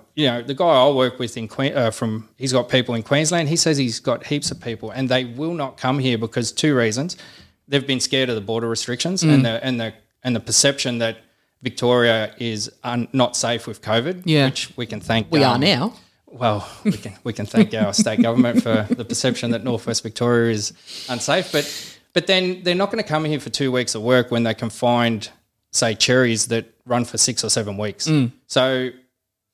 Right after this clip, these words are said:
Speaker 1: there will be an influx of workers. So people are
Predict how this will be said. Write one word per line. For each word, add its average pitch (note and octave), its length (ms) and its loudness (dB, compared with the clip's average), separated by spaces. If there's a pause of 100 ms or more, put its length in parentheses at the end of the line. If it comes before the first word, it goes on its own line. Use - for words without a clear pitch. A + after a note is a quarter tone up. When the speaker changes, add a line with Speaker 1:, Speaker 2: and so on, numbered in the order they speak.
Speaker 1:
there C#3+ 240 0
will F#3 220 2
be F3 140 0
an C3+ 80 -2
influx C3 440 -4
of G#2+ 80 -6
workers. A#2 420 0
So A#2+ 380 2 (520)
people E3 600 2
are B2+ 560 0